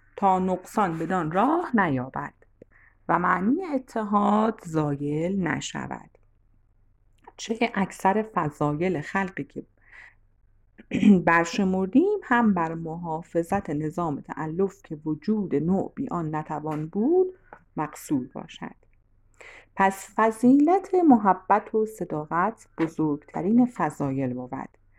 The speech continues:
و محافظت آن مهمترین کارها، و غرض از اطناب در این باب همین بود و والله اعلم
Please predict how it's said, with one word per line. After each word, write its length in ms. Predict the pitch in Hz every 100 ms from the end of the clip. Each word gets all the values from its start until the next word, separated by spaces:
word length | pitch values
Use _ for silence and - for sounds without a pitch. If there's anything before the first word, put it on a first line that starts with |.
| _ - _ 165
و 100 | 160
محافظت 960 | 165 175 165 165 - 202 285 359 -
آن 260 | 240 240 247
مهمترین 760 | 202 170 160 160 165 185 214
کارها، 560 | 214 - 143 139 139 147
و 80 | 185
غرض 560 | 185 214 247 311 277 190
از 260 | 156 - -
اطناب 520 | 160 - 180 165 139 -
در 140 | 156
این 200 | 143 147
باب 440 | 170 202 277 339 339
همین 480 | - - 320 370 330
بود 240 | 330 320
و 420 | 294 294 285 285 - _ _ _ 160
والله 640 | 160 156 151 147 151 156
اعلم 720 | 214 285 294 262 240 233 240